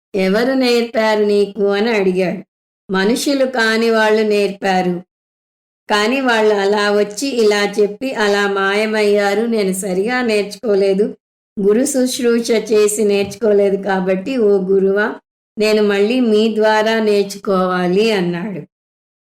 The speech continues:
"ఆచార్య దైవ విద్యా విదిత సాధిష్టం ప్రాపతి." చాలా అందమైన వాక్యం, చాలా ముఖ్యమైనది కూడా.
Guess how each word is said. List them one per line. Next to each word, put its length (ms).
"ఆచార్య 1080
దైవ 520
విద్యా 600
విదిత 640
సాధిష్టం 1000
ప్రాపతి." 880
చాలా 220
అందమైన 640
వాక్యం, 560
చాలా 360
ముఖ్యమైనది 840
కూడా. 400